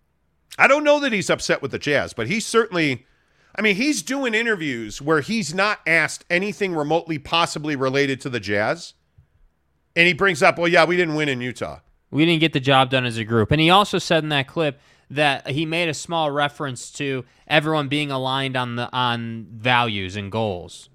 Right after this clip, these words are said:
Speaker 2: which to me was definitely a, "Hey, yeah, our team was dysfunctional, didn't, you know,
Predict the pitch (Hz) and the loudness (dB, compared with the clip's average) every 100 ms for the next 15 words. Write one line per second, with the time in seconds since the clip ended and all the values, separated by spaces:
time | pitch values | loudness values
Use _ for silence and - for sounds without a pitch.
0 | _ - 131 131 - - 131 151 165 143 | _ -6 -2 -2 -2 -6 -4 -2 -2 -4
1 | 127 _ _ - 135 143 110 98 147 156 | -6 _ _ -6 0 2 0 -2 2 2
2 | - 147 123 131 123 120 117 - 127 117 | 2 -6 -6 -4 -2 0 -2 -4 -4 -2
3 | 113 110 123 139 127 123 123 123 117 117 | -2 -2 -2 0 0 -2 -2 0 2 0
4 | - 131 127 - 139 131 123 120 110 _ | 0 0 0 -2 -4 -2 -4 -6 -10 _
5 | _ _ _ 131 135 - 127 - 196 165 | _ _ _ 2 2 0 -4 2 2 0
6 | 165 147 143 139 131 117 123 117 113 - | -6 -4 -4 -4 -6 -6 -6 -6 -12 -14
7 | _ _ _ _ 139 123 107 101 95 | _ _ _ _ -4 0 0 0 -4